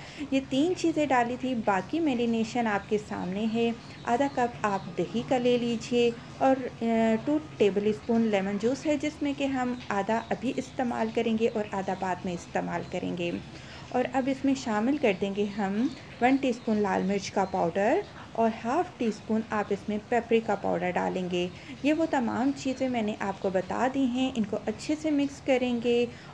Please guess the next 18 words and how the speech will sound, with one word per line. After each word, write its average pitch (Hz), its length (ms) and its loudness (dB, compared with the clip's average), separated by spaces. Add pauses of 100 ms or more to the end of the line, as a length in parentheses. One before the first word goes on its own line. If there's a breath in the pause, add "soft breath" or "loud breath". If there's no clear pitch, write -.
और 233 340 6
अगर 233 580 2
आपने, 190 540 -2
अ, 185 920 -4
आपको 190 260 -2
टाइम 214 360 0
है 277 260 2
तो 262 180 -2 (120)
आप 202 600 0
इसको 214 240 -2
फ्रिज 277 380 -4
में 294 100 0
रख 254 160 -4
दें 262 80 -2
मैरिनेट 240 440 -2
होने 226 180 0
के 226 140 -4
लिए, 226 260 4